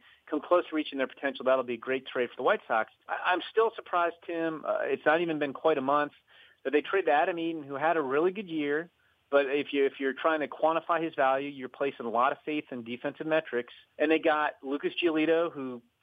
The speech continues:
some, you know, th-, still think is the best pitching prospect in baseball. Ronaldo Lopez, who some people who've soured on Giolito think Lopez is even better than Lucas Giolito,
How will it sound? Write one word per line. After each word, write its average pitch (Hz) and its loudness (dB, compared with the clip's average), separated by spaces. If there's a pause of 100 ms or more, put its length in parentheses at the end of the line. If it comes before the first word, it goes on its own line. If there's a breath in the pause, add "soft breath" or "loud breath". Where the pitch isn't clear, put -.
(160)
some, 147 0
you 160 -4
know, 123 0 (100)
th-, 160 -14
still 175 0
think 151 -4
is 131 -10
the 127 -8
best 127 0
pitching 135 -8
prospect 127 -2
in 110 -12
baseball. 113 0 (380 soft breath)
Ronaldo 151 4
Lopez, 143 0
who 135 -8 (240 loud breath)
some 170 -6
people 175 0
who've 135 -4 (100)
soured 143 2
on 131 -8
Giolito 143 0
think 123 -8
Lopez 135 0
is 131 -20
even 127 -10
better 131 0
than 120 -4
Lucas 127 -6
Giolito, 143 2